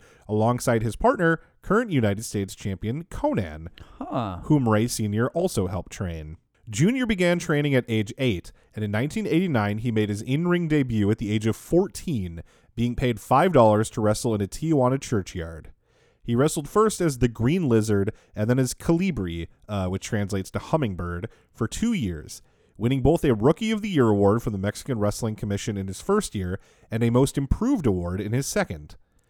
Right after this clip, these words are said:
Speaker 1: After those two years, his uncle announced publicly that Colibri was his nephew and would now be called Rey Mysterio Junior,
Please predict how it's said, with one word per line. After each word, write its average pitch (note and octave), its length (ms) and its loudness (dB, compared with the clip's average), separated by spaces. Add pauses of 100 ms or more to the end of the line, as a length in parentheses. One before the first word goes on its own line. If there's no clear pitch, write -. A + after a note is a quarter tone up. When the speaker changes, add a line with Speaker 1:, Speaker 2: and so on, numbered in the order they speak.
(280)
Speaker 1:
After B2 240 2
those D#3 220 4
two - 180 -2
years, C3 380 2
his B2 140 -2
uncle D3 280 0
announced C3+ 320 2
publicly B2 480 -2
that G#2 160 -4
Colibri F3+ 500 -2
was D3+ 220 4
his D#3 160 -4
nephew F#2+ 480 -2 (300)
and A2+ 120 0
would A2+ 160 2
now C3 240 4
be D#3+ 120 0
called G#2 400 0
Rey G2 200 0
Mysterio C3+ 480 2
Junior, B2 540 0